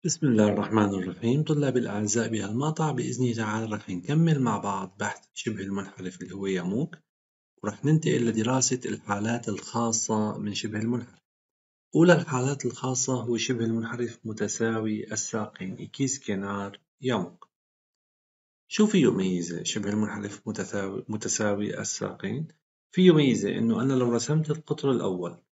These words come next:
والقطر الآخر، رح يطلع معي شكل متناظر تمامًا. كيف يعني؟ يعني طول هذا الجزء من القطر الأول بقد طول هذا الجزء،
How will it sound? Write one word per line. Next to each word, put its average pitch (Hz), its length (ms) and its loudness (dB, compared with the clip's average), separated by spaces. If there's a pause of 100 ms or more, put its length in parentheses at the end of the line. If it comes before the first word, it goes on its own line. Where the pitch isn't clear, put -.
(260)
والقطر 113 640 -4
الآخر، 95 800 -4 (840)
رح 113 160 0
يطلع 156 400 -2
معي 120 640 -2
شكل 120 540 0
متناظر 113 880 0
تمامًا. 90 680 -2 (640)
كيف - 300 0
يعني؟ 180 300 -8 (1120)
يعني 123 460 6 (260)
طول 170 220 6
هذا 135 320 4
الجزء 117 500 0 (480)
من 117 160 2
القطر 113 420 -2
الأول 143 440 2
بقد - 360 -4
طول 131 320 -2
هذا 104 300 -6
الجزء، 92 460 -8